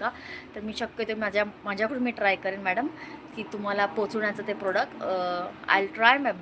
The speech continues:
best. So, बघू आता, आता. पण मी प्रत्येकाचे सांगते की जे आता ते समजा माझे WhatsApp-वाले, WhatsApp-चे माझे कस्टमर्स असतील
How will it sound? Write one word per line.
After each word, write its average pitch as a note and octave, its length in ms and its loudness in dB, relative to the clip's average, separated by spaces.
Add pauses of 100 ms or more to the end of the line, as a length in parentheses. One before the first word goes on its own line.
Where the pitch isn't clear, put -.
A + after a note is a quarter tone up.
best. - 420 2 (520)
So, G#3 100 -6
बघू F#3+ 280 2
आता, A#3+ 260 6 (340)
आता. A3+ 300 6
पण C#4 240 0
मी C#4 280 2
प्रत्येकाचे D#4+ 560 4
सांगते C4 380 2
की C4+ 180 -4
जे C4 200 4
आता C4+ 240 6
ते C#4 160 -2
समजा C4 220 -2
माझे C4+ 240 4
WhatsApp-वाले, B3+ 680 4
WhatsApp-चे A3 480 -2
माझे B3 220 -2
कस्टमर्स A#3+ 540 -4
असतील A#3+ 360 -4